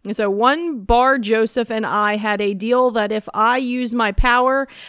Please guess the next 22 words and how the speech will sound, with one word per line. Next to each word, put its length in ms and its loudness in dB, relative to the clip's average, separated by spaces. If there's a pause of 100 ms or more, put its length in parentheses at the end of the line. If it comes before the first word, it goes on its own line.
(120)
as 320 2
the 140 2
director 720 -2
of 180 -2
operation 880 0
of 380 -6
Bank 400 2
Atlantic 880 -4
Lome 960 0 (220)
Tugo 680 2 (480)
to 220 -2
char-, 600 0
uh, 180 0
to 120 -6
change 680 -4
the 100 -4
document 640 0
unclaimed 680 0
estate 520 0
of 180 -4
late 480 -2
customer, 720 -4